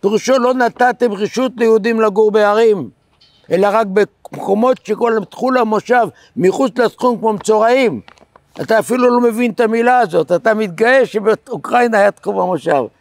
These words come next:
כן, ככה נהגתם בנו, כמו מצורעים. והיום אתה דורש מאיתנו זכויות?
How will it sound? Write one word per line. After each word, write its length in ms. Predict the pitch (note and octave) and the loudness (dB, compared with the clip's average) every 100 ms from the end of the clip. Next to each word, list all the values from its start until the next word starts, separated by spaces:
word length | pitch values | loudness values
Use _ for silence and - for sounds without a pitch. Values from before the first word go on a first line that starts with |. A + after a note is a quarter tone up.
| _ _ _ - | _ _ _ -2
כן, 260 | G#3+ F3 - | 0 0 -2
ככה 280 | G3+ F#3 G3 | -2 0 -2
נהגתם 440 | F#3+ F3 - D#3 | -2 -4 -6 -4
בנו, 280 | C#3 A#2+ F#2 _ _ _ - | -4 -4 -8 _ _ _ -8
כמו 140 | E3 | -4
מצורעים. 640 | D#3+ D#3 D#3+ D#3 F3+ D#3+ G#2 _ _ _ - | -2 -2 0 2 2 0 -4 _ _ _ -2
והיום 300 | C3 F3 F3+ | 0 2 0
אתה 220 | - E3 | 0 0
דורש 400 | C3 C#3 E3+ C#3 | 0 0 -2 -2
מאיתנו 460 | C#3 B2 D#3 D3+ | -4 -2 -2 -2
זכויות? 460 | A#2+ - D#3 A#3 | -8 -6 0 0